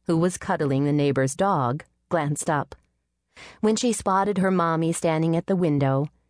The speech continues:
she smiled and waved. Jen mouthed an "I love you" and blew her a kiss. Then she returned to her desk and got back to work. So what should she tell Tired of Being Lonely?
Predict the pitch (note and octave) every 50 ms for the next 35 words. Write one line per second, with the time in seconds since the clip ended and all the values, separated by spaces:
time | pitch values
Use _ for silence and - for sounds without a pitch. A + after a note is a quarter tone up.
0 | _ - - A3 A3 G3+ - - G#3 F#3 E3+ D#3 D3 C#3 C#3 C#3 C#3+ D#3 D#3+ D#3+
1 | D#3+ D#3+ D#3 D3+ C#3+ C#3 C3+ C3+ - - _ _ _ _ _ _ _ _ _ _
2 | _ _ _ - E3 E3 F3+ F3 E3+ E3+ D#3+ D#3+ D#3 D#3 D#3 D#3 D3 C#3+ D3 -
3 | - - _ _ - - D#3+ D3 C#3 C#3 C#3 C3+ - _ _ - E3 E3 D3+ D3+
4 | D#3 D#3+ F3+ F3 E3+ D3+ C3+ B2+ A#2 A2 B2 C#3+ - _ _ _ _ _ _ _
5 | - F3+ F3 D3+ E3 D#3+ D3 C3+ C#3+ B2 A#2+ - - E3 C#3+ B2+ - - - -
6 | _ _ _ _ _ _ _ _ _ _ _ _ _ _ _ _ _ _ _ -
7 | - G3+ G#3 A#3 C#4 C#4+ - D#4 C#4 C#4+ C4+ - - G3+ F3 F3 E3+ F#3 F#3 F#3
8 | G3 F#3+ F3 F3 D#3 C#3 C#3+ - - - F#3+ F3+ D3 A#2 A2+ - - C#3+ C#3 C#3+
9 | - - - D#3+ D3+ D3 C#3 C3 A#2+ - - _ _ _ _ _ _ _ _ _
10 | _ _ _ _ _ _ _ - - - G#3 G#3+ G3 G3 G#3 B3 C4+ - - -
11 | C4 A3+ - - - B3 A#3+ - - - G#3+ F3 D#3 C#3 C3+ C#3 D3 - - -
12 | - A3 F#3+ F3+ E3+ D3+ C#3+ C3+ C3+ - D#3+ D#3+ D3+ D3+ E3+ E3+ E3 D#3+ D#3+ D#3
13 | D#3+ E3+ F3 F3+ F3+ E3+ D3 C#3 C3+ B2+ B2+